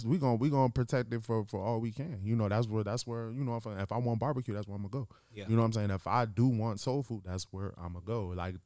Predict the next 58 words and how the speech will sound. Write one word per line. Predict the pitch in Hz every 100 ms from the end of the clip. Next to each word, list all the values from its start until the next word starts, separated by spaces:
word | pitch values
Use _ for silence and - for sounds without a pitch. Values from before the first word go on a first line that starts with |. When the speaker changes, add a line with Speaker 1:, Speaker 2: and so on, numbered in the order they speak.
| _
Speaker 1:
like, | 104 98 95 92
we | 104 120 101 -
gotta, | 101 98 98
you | 101 131
know, | 104 101 123 104
we | 110
Speaker 2:
Yeah. | 98
Speaker 1:
gotta | 107 104 95 90 _
hold | - 127 143 127
them, | 101 98 104 -
and | 98 92 92 92
we | 110 131
gotta | 113 98 95 92
look | 101 - -
out | 139
for | - 107
them. | 98 101 - _ _
You | 92
know | 92
what | 95
I'm |
saying? | 90 90 98 95
That's | 98 -
just, | 104 92 - _ _ _ -
the |
way | 92 110
it's | 107
supposed | - 85 - 113 -
to | 82
be. | 110 92 - _
Speaker 2:
Yeah. | 107 98 95
Speaker 1:
You | 92
know | 92
what | 95
I'm |
saying? | 95 98 101 92
We, | 104 104 95 107
like, | 101 98 87
like, | 92 95
um, | 87 92 90 85 -
I | 104
know | 107 98
in | 95
New | 95
Orleans | 110 101
we | 98
have | 92
a, | 87
we | 92 98
have | 92
a |
saying, | 87 101 104
like, | 92 90
"Hide | 104 101
the | 98
sins | - 98 -
from | 98
our, | 92